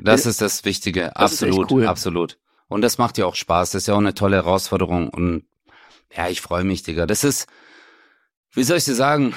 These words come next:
Speaker 1: nach, äh, all den Jahren, ähm, äh, Stand-up auf der Bühne ist es halt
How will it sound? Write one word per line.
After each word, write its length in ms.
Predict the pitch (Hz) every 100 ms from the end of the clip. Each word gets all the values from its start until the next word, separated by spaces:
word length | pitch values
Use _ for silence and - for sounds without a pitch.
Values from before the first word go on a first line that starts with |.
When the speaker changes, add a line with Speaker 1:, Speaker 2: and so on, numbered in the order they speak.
| -
Speaker 1:
nach, 280 | 113 120 120
äh, 440 | 113 113 107 107 95 - -
all 180 | 113 135
den 160 | 131 120
Jahren, 560 | 110 127 135 135 131 -
ähm, 560 | 98 98 98 95 90 85 _ -
äh, 400 | 87 85 82 82 - - -
Stand-up 500 | - - 117 120 95
auf 100 | 98
der 100 | 107
Bühne 440 | 95 120 120 113 -
ist 220 | 87 92
es 140 | -
halt 360 | 92 90 -